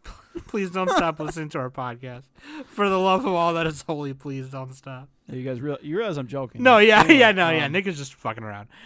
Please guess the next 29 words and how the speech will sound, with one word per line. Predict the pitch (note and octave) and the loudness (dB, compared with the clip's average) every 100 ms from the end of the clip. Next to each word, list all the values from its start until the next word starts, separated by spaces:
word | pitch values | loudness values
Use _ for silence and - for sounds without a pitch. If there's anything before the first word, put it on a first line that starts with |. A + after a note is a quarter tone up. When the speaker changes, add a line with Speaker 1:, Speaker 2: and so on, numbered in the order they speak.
| A3+ | -12
Speaker 1:
But, | - F#3+ | -2 0
like, | F#3 F#3 G3 - | 2 2 0 -2
<laughs> | F3 | 2
Speaker 2:
I | D4 | 4
do | A3 | 4
think | A#3+ A3+ G#3+ | 2 0 -2
this | F#3 | -4
type | - F#3+ | -2 -2
of | F#3+ | -2
show | F3+ E3+ | 0 0
is, | D#3+ - | 0 -8
this | E3+ | -12
type | - G#3 | -6 -6
of | F3+ | -4
show | F3 | -6
is | C3+ | -6
really | C3+ C3+ | -8 -8
funny | B2+ B2 A#2+ | -8 -10 -10
to | A#2 | -10
me | A2+ | -12
though. | A2+ A2+ | -10 -10
I, | A#2+ D3 | -12 -10
I, | C#3+ C#3+ | -10 -8
I | C#3 C3+ | -8 -8
enjoy | B2+ B2 A2+ | -8 -10 -12
it. | A2 - | -14 -16
I | A#2+ | -18
think | - B2 | -16 -18
it's | C3+ - - | -18 -20 -20